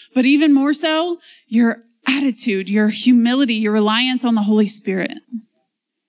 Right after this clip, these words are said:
The word can change you from the inside out. The word is enough. It's enough.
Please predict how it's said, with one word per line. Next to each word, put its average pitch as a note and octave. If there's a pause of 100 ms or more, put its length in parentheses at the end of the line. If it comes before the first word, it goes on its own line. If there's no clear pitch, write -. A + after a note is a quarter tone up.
(540)
The G3
word A#3
can G3+
change A3
you F3 (480)
from G#3
the G#3
inside A3+
out. - (960)
The G3+
word A#3
is A3
enough. F#3+ (1300)
It's -
enough. -